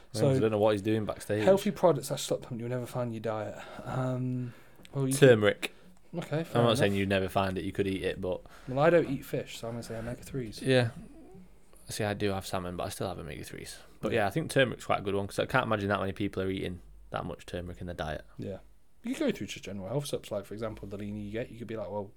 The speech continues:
Speaker 2: if, in, if you're taking something like Clem, take your taurine, bro." Like, taurine's gonna be something
Speaker 1: You
Speaker 2: that
Speaker 1: could even say fibre when you're in a diet.
Speaker 2: Yeah.
Speaker 1: Like, fiber's gonna be probably relatively low if your overall food is relatively low.
Speaker 2: Yeah.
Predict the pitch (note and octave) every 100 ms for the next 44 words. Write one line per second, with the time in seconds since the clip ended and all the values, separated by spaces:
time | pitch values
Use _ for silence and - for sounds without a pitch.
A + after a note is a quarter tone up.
0 | - G#2+ G#2 - A2 G2+ G#2+ - A2+ A2
1 | G#2 G#2+ G#2+ G2+ - A2+ B2+ B2 B2+ -
2 | D3+ F#3 A2 F#2 D3 - - - - -
3 | - C#3 C#3+ A#2 A#2+ A2 A#2 A2 A2+ A2+
4 | G2 F#2+ F#2+ G2 G2+ - F#2+ G2 G2 -
5 | G#2 G2 G2 F#2+ F#2 F#2+ F#2+ - D#3 -
6 | - F#2+ F#2 F#2 F#2+ F#2 F2+ - F#2+ F#2+
7 | F#2 F#2 G2 F#2 F#2 F2+ F#2+ - - -
8 | G2 F#2 F#2 F2+ - F#2 F#2 - - -
9 | F#2+ - F#2+ F#2+ F#2+ - - A2+